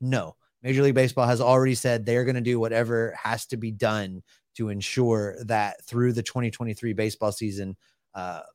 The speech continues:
we get to see the games. And then whatever the new way of doing things is, whether that's M L B dot T V, streaming exclusively, whatever that looks like,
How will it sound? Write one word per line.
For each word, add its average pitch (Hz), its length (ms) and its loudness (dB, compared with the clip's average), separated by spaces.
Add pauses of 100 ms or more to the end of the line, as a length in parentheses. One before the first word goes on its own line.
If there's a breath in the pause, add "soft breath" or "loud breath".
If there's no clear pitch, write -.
we 127 220 -2
get 120 140 6
to 110 60 -2
see 113 180 0
the 101 100 -2
games. 95 380 -4
And 107 200 -4
then 101 200 -2
whatever 120 420 2
the 117 100 0
new 131 540 4
way 131 420 6
of 127 140 2
doing 143 240 6
things 151 240 2
is, 160 260 2
whether 101 300 -2
that's 101 400 -2 (260 loud breath)
M 123 160 2
L 117 80 4
B 113 220 0
dot 104 240 0
T 110 180 -4
V, 123 320 0
streaming 113 600 0
exclusively, 123 840 2 (160 soft breath)
whatever 151 240 6
that 139 160 6
looks 135 200 0
like, 95 320 -4